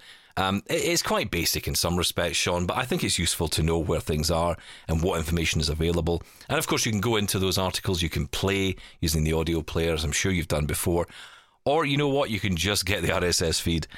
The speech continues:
and get the subscription and avoid all of that. But, you know, we've got some other fun things on the site, and we'll have more on the way in the coming months. And, uh, as a result of that, that's why we're building up the site.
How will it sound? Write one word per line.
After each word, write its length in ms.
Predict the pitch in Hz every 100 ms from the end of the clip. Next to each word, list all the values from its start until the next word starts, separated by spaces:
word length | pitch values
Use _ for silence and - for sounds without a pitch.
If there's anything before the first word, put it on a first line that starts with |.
| -
and 140 | 82
get 140 | 78 87
the 60 |
subscription 540 | 80 78 - 85 - 90
and 100 | 85
avoid 280 | 80 92 107
all 180 | 185
of 80 | 165
that. 240 | 85 67 80
But, 180 | 107
you 60 | 117
know, 80 | 117
we've 100 | 110
got 140 | 165
some 140 | - 113
other 160 | 90
fun 240 | - 82 78
things 240 | 80 78
on 80 | 76
the 80 | -
site, 340 | - 87 87 - - - -
and 100 | 82
we'll 140 | 80
have 100 | 78
more 340 | 82 87 85 80 - -
on 240 | 78 76
the 80 | 71
way 380 | 73 80 76 71 - -
in 120 | 73
the 80 | 76
coming 360 | - 73 73
months. 400 | 76 82 71 - -
And, 420 | 78 78 78 76
uh, 300 | 80 76 76 - -
as 140 | -
a 40 | 80
result 280 | 80 92
of 100 | 82
that, 220 | 78 69 69
that's 280 | 78 -
why 200 | - 90
we're 120 | 78 73
building 440 | - 78 76 73
up 100 | 71
the 80 | 71
site. 340 | - - -